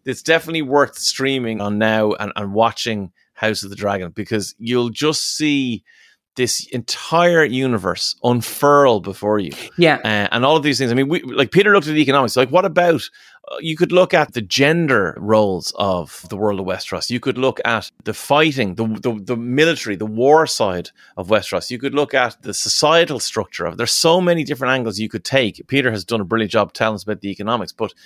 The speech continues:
Speaker 1: this is such a rich world that George R R R Martin has created.
Speaker 2: Yeah, there's loads of articles. There's one on the geology of it and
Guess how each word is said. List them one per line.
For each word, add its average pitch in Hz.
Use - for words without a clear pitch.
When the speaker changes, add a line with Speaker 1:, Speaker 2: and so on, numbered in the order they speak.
Speaker 1:
this 139
is 135
such -
a 165
rich 135
world 113
that 90
George 104
R 101
R 95
R 92
Martin 95
has 87
created. 85
Speaker 2:
Yeah, 160
there's 165
loads 190
of 147
articles. 127
There's 120
one 190
on 156
the 120
geology 117
of 87
it 90
and 98